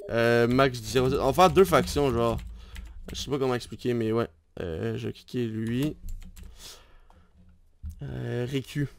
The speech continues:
C'est qui qui a invité Riku ? Je crois qu'il est super gentil, lui, mais ouais, comme j'ai dit,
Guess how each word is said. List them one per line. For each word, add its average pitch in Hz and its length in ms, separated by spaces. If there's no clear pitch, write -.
C'est - 160
qui 165 140
qui 147 80
a - 20
invité 127 260
Riku ? 120 340
Je - 180
crois 165 180
qu'il 131 80
est 127 40
super 151 320
gentil, 135 320
lui, 127 160
mais 113 200
ouais, 117 100
comme 110 160
j'ai 110 120
dit, 113 220